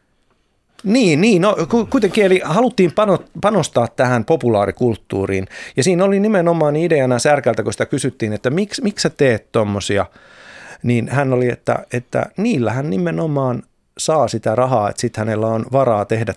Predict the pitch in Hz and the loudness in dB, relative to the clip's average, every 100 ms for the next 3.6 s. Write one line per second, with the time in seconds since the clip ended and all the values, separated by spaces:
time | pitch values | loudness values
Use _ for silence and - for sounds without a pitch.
0 | - 107 101 107 - 113 - 95 92 104 | -4 -4 -2 -4 -4 -4 -4 -6 -4 -4
1 | 104 98 - 101 101 101 101 101 104 101 | -2 -4 -6 -6 -4 -4 -6 -6 -6 -6
2 | 107 107 - 101 _ - 98 113 113 110 | -6 -4 -4 -6 _ -6 -6 -6 -4 -4
3 | 98 95 117 107 95 | -4 -4 -4 -4 -6